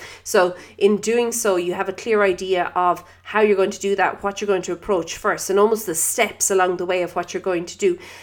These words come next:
Um, doing that, kind of setting out and being really clear, being very intentional about what you're going to do,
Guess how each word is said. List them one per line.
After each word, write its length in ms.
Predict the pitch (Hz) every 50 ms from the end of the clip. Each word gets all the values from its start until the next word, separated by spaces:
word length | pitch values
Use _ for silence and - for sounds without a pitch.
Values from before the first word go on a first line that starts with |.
| - -
Um, 220 | - 214 202 202 - - - _ - - - _ _ _ _ _
doing 340 | - 302 381 440 427 381 294
that, 260 | 233 190 170 - -
kind 140 | - 254 277
of 60 | 294
setting 380 | 294 - - 339 349 339 339 320
out 240 | 302 285 254 240 233
and 160 | 208 202 190
being 240 | 196 214 226 226 220
really 300 | 214 220 247 240 226 214
clear, 380 | 220 - - 254 247 214 185
being 220 | 180 202 196 196 190
very 200 | 214 226 240 226
intentional 720 | 196 196 190 - 208 220 220 214 214 - - 185 180 180
about 200 | 175 175 175 180
what 200 | 190 185 185 -
you're 60 | 196
going 160 | 196 190 185
to 80 | 175 -
do, 220 | - 196 185 175